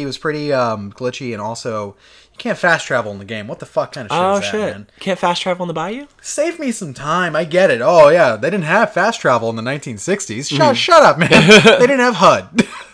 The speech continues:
Speaker 1: But
Speaker 2: Shit.
Speaker 1: anyway, please play it because it didn't do great, but there's something, <sighs> it's, there's a gem underneath there. It's just,
Speaker 2: Mm-hmm.
Speaker 1: mm, it, it, it's got some shit on it.
Speaker 2: Sidebar about this, though.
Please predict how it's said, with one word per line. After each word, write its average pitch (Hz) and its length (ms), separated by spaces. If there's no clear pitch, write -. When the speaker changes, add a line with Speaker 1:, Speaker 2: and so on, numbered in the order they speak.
Speaker 1:
But - 360
Speaker 2:
Shit. - 420
Speaker 1:
anyway, 180 380
please 247 220
play 208 300
it 190 100
because 170 540
it 151 160
didn't 190 500
do 160 480
great, 131 880
but - 160
there's 127 220
something, 185 500
<sighs> - 40
it's, - 320
there's 175 260
a 185 80
gem 160 440
underneath 156 580
there. 82 260
It's 85 140
just, 120 300
Speaker 2:
Mm-hmm. 135 520
Speaker 1:
mm, 120 60
it, - 200
it, - 100
it's 120 120
got - 120
some - 120
shit - 300
on - 60
it. - 100
Speaker 2:
Sidebar 202 400
about 185 200
this, 143 180
though. 175 340